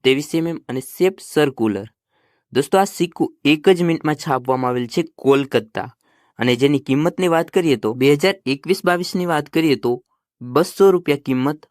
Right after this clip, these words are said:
હતી ત્યારના સમયમાં અને અત્યારે હાલના સમયની વાત કરીએ કે અપડેટ થઈ અને આની કિંમત કેટલી વધી છે, તો દોસ્તો, યુ એન સી કન્ડિશનમાં હોય ને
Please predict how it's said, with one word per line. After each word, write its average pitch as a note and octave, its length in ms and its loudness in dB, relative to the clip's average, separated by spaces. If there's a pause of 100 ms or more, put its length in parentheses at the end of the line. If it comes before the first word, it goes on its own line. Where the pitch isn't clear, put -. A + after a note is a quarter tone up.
(120)
હતી D#3+ 380 2
ત્યારના E3 360 0
સમયમાં D#3 420 -2 (460)
અને A#2+ 220 -2 (380)
અત્યારે F3 480 0 (120)
હાલના D3 480 -2
સમયની C#3+ 560 0
વાત B2+ 220 -2
કરીએ D#3 260 -2
કે A#2 120 -4 (140)
અપડેટ D3 480 -4
થઈ D3 180 2 (120)
અને A#2+ 160 -6
આની B2+ 260 -4
કિંમત C#3+ 360 -2
કેટલી D#3+ 320 -2
વધી B2 360 0
છે, A#2+ 180 -6 (640)
તો B2+ 80 -4
દોસ્તો, D#3+ 300 -2
યુ A#2+ 280 -4
એન E3+ 140 0
સી F3+ 160 -6
કન્ડિશનમાં E3 640 -4
હોય D#3+ 140 2
ને A#2 100 -6